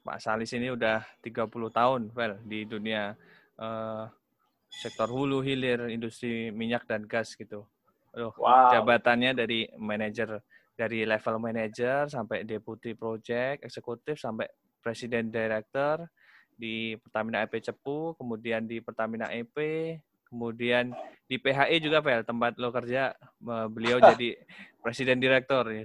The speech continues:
Speaker 1: tahun dua ribu sebelas sampai tiga belas, Pak, ya. Kemudian, eh, jadi presidir juga di P T Badak. Kemudian, eh,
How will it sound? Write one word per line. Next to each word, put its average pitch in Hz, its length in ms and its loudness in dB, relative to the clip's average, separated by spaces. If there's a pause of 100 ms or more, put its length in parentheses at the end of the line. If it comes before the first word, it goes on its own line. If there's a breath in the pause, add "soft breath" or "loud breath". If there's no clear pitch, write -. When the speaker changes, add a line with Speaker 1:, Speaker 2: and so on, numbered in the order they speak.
Speaker 1:
tahun 110 400 -2
dua 113 240 -6
ribu 117 80 -16
sebelas 123 400 -2
sampai 117 240 -2
tiga 120 160 -2
belas, 131 400 0
Pak, 107 100 -2
ya. 104 220 -6 (240)
Kemudian, 127 720 -2 (720)
eh, 139 560 -4
jadi 143 320 -2
presidir 170 500 -2
juga 151 380 0
di 120 400 -4 (160)
P 127 80 -8
T 123 160 -4
Badak. 120 420 -2 (1300)
Kemudian, 117 720 -2
eh, 117 500 -2